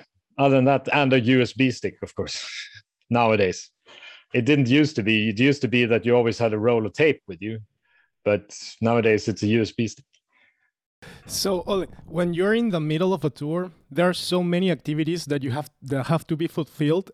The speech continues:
Speaker 2: and in a specific order. For example, setting up the stage, uh, placing the gear, uh, sound check if there's enough time. So what does your daily routine look like when you're on tour?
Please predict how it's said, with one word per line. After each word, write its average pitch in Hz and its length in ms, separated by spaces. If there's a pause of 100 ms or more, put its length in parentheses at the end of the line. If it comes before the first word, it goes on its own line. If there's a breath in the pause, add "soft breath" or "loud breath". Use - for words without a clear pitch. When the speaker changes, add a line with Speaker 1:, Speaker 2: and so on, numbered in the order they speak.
(140)
Speaker 2:
and 151 220
in 165 120
a 143 100
specific - 600
order. 127 400
For 131 160
example, 131 400
setting 147 320
up 139 120
the 123 120
stage, 156 680 (680 soft breath)
uh, 139 220
placing 156 460
the 147 100
gear, 165 680 (100)
uh, 139 320
sound 202 380
check 190 200
if 160 140
there's 175 260
enough 160 320
time. 202 440
So 170 440 (260 soft breath)
what 196 200
does 269 180
your 185 100
daily 180 360
routine 175 420
look 156 220
like 156 220
when 147 140
you're 147 160
on 139 120
tour? 147 340